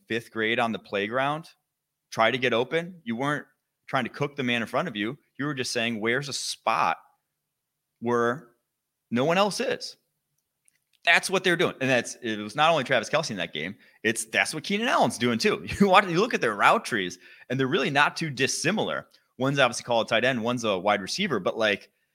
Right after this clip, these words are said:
they're doing a lot of the same stuff. And it's why Adam Thielen has over five hundred yards this year too. Why Puka's doing what Puka's doing this year is a lot of just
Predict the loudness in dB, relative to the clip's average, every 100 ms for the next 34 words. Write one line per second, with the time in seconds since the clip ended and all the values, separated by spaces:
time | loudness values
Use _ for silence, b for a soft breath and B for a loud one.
0 | _ _ _ -2 0 2 0 0 2 4
1 | 4 4 0 -2 -4 0 0 0 -2 _
2 | _ _ _ _ _ _ _ -6 -2 -2
3 | -4 -6 -2 -2 -2 -2 -2 -2 -2 -2
4 | -2 -4 -2 -2 -4 -8 -4 -2 0 0
5 | -2 -2 0 0 -2 0 0 -2 -4 -4
6 | -2 -2 -4 -4 -2 0 0 -4 -6 -6
7 | -2 0 0 0 2 0 -2 -6 -6 -10
8 | -10 -12 -10 -8 -8 -6 -8 -8 0 4
9 | 6 6 4 2 2